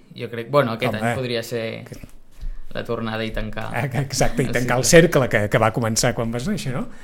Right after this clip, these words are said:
Speaker 1: Sí, sí. Però és això, tens, tens ganes de seguir de festa major, perquè un cop comença estaries ja,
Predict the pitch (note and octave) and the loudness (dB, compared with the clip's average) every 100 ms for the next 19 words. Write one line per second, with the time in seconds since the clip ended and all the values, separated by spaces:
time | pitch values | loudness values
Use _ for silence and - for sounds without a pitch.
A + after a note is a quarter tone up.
0 | - - - - - B2 A2 A2+ - - | -16 -20 -20 -20 -12 -10 -8 -12 -12 -16
1 | - - - - - D3 D#3+ D#3 C3 D3 | -14 -14 -14 -20 -2 4 4 4 2 2
2 | D3 - - D#3 C#3+ D#3+ D3 C3+ C3 C#3 | 0 -2 -2 -2 2 2 2 -2 -2 -2
3 | C3+ D3 C#3+ C#3 - C3+ C3+ C#3 C#3+ B2+ | -2 -2 -2 -4 -4 -4 -2 -2 -2 -2
4 | B2+ C3 C3 C3 B2+ C3 C3 B2+ A#2+ B2+ | -4 -4 -6 -6 -4 -4 -6 -6 -4 -4
5 | B2+ B2 B2+ B2+ | -4 -2 -2 -2